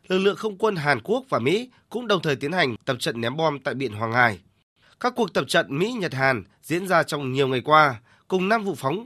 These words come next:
tên lửa trong mười ngày của Triều Tiên, đang khiến sức nóng căng thẳng trên bán đảo Triều Tiên tăng nhiệt chưa từng thấy. Tổng thư ký Liên Hợp Quốc Antonio Guterres kêu gọi Triều Tiên ngừng các vụ phóng tên lửa vi phạm các nghị quyết của Hội đồng Bảo an Liên Hợp Quốc và quay trở lại bàn đàm phán.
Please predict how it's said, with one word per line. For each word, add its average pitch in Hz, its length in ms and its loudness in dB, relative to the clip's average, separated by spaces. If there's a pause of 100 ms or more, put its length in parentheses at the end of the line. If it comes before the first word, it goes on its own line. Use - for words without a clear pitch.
tên 202 140 2
lửa 160 240 2
trong 156 260 -4
mười 143 120 2
ngày 131 220 2
của 104 120 -10
Triều 110 140 -10
Tiên, 139 280 2 (420)
đang 165 200 4
khiến 147 160 -4
sức 196 160 -8
nóng 160 260 0
căng 208 160 -6
thẳng 175 220 0
trên 147 200 -4
bán 131 160 0
đảo 147 200 4
Triều 120 180 -6
Tiên 143 240 -4
tăng 170 180 0
nhiệt 160 240 0
chưa - 160 -4
từng 107 140 -12
thấy. 127 320 0 (560)
Tổng 208 140 2
thư 220 80 -2
ký 175 180 4
Liên 226 140 4
Hợp 147 120 0
Quốc 240 160 -2
Antonio 170 520 2
Guterres 156 520 0 (140)
kêu 165 160 0
gọi 135 180 2
Triều 113 160 -4
Tiên 139 280 2 (320)
ngừng 165 200 2
các 240 160 0
vụ 202 200 0
phóng 135 220 -2
tên 202 120 4
lửa 160 300 4
vi 147 160 0
phạm 160 200 -2
các 190 140 -6
nghị 180 160 -4
quyết 254 320 -6
của 151 100 0
Hội 120 140 -2
đồng 113 180 -2
Bảo 101 120 -4
an 131 180 4
Liên 131 140 0
Hợp 104 140 -10
Quốc 220 220 4 (380)
và 160 120 4
quay 226 240 0
trở 170 140 -2
lại 139 180 2
bàn 131 180 0
đàm 117 100 -2
phán. 127 340 2